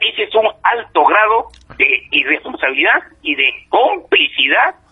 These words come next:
que nos lleva a la suposición de una gran mafia y un gran robo.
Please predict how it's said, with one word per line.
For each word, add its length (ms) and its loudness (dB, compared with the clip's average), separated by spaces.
que 120 0
nos 220 0
lleva 280 2
a 280 -2
la 280 -2
suposición 720 -2
de 80 2
una 320 0
gran 220 -2
mafia 220 -2
y 60 0
un 80 -6
gran 180 0
robo. 300 -2